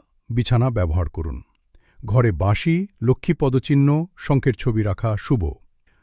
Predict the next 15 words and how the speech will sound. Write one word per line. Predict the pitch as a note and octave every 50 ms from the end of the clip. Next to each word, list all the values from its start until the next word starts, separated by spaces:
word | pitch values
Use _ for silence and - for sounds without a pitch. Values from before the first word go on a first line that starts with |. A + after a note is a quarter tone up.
| _ _ -
বিশেষ | D3+ E3+ - B3+ B3 - -
কিছু | A#3 F#3+ - G#3
ছোট | - - E3 C3+ C#3+
টিপস। | B2 - F#2+ D#2+ D2 - - - - - _ _ _ _ - _ _ _ _ _ _ - -
প্রতি | - F3 F#3+ - B3+ G3+
শুক্রবার | - - F3 - - G3 F#3 F#3+ F#3+ F3+
মা | C#3+ A#2+
লক্ষ্মীর | A#2+ C3 C3+ - - - E3 C3+
জন্য | C3 D3+ D3 C#3 A#2+ A2 B2 C#3
দুধে | B2+ G#2 A2+ C3 B2+ A#2+ D3+ F3+ F3+
গঙ্গাজল | D3+ C3 A2+ A2+ A#2 B2 A#2+ A#2+ C3+ C3+ A#2+
মিশিয়ে | G#2+ G2+ F#2+ - - D3+ D#3 F3 E3+
গৃহপ্রবেশে | B2 A2 A#2 B2+ C#3+ D#3 - - B2 G#2+ G#2+ G2 - D3 D3+
ছিটিয়ে | - - - C3 A#2 - F2+ D#2
দিন। | D2+ D2 B1+